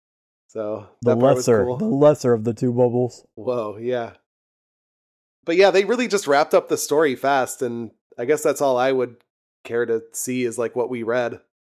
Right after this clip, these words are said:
Speaker 1: And, uh, they got there. So,
Speaker 2: <laughs> Yep.
Speaker 1: I, I mean,
Speaker 2: Perfectly.
Speaker 1: sure.
Speaker 2: Within an hour. <laughs> That's how quickly they burned through
Speaker 1: <laughs> Yeah,
Speaker 2: this
Speaker 1: damn.
Speaker 2: entire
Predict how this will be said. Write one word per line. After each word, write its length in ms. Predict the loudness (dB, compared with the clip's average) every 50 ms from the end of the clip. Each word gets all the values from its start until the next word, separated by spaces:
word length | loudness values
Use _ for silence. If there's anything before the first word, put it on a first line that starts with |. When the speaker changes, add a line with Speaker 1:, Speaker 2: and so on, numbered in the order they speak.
| _ _ _ _ _ _ _ -14
Speaker 1:
And, 300 | -10 -10 -8 -8 -6 -6
uh, 160 | -6 -6 -4
they 120 | -6 -4
got 280 | -4 -2 -4 -4 -4 -4
there. 300 | -6 -6 -6 -6 -10 -14 _ _ _ _ _ _ _ _ _ _ _ _ _ _ _ _ _ _ _ _ _
So, 380 | -14 -12 -10 -8 -8 -10 -10 -12
Speaker 2:
<laughs> 60 | -14 -16
Yep. 400 | -8 -6 -6 -6 -6 -8 -12 -16 -18 -20 -20 -20 -20 _ _ _ -8
Speaker 1:
I, 180 | -4 -4 -4 -4
I 80 | -4
mean, 140 | -2 0 0
Speaker 2:
Perfectly. 200 | 0 0 0 -2 -2
Speaker 1:
sure. 340 | 0 2 2 2 0 -2 -6 -14 _ _ _ _ _ _ _ _ _ _ _ _ _ _ _
Speaker 2:
Within 360 | -4 -2 0 2 4 2 2
an 140 | 2 0 -2
hour. 460 | -2 0 2 4 4 4 4 2 0 -2 -8 -20 -20
<laughs> 80 | -10 _
That's 340 | -6 -6 -6 -6 -12 -4 0
how 140 | 0 0 0
quickly 400 | 0 0 -2 0 2 2 2 2
they 140 | 2 0
burned 340 | 0 0 0 0 0 0 0
through 100 | 0 2
Speaker 1:
<laughs> 0 |
Yeah, 120 | 4 4 4
Speaker 2:
this 140 | 2 -2 -2
Speaker 1:
damn. 180 | 0 0 2
Speaker 2:
entire 240 | 2 2 2 0 0